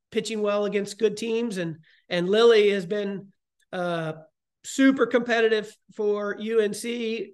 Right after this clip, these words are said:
uh, the last couple years. I mean, she ended up being an all-conference pitcher in the, in the A C C, and, uh, we're really thankful to have her as well.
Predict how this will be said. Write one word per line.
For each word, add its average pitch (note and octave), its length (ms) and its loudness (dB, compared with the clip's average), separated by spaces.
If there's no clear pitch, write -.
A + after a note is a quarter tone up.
uh, E3+ 340 -8
the F#3 100 -6
last G3+ 280 -6
couple A3 240 -6
years. G#3 540 -4
I - 20 -12
mean, D#3+ 200 -10
she G#3+ 220 -4
ended G3 160 0
up G#3 120 -2
being G#3 180 2
an F#3 60 -4
all-conference F#3 540 -4
pitcher G#3+ 360 0
in F#3 140 0
the, F3+ 360 -4
in F3 120 -4
the E3+ 120 -4
A G#3 80 -4
C G3+ 200 -6
C, A3 420 0
and, F3 180 -2
uh, D#3+ 240 -6
we're G#3 120 2
really G#3 160 4
thankful F#3+ 380 -6
to E3+ 60 -6
have E3+ 240 -8
her F3+ 120 -6
as E3 120 -10
well. D#3+ 300 -12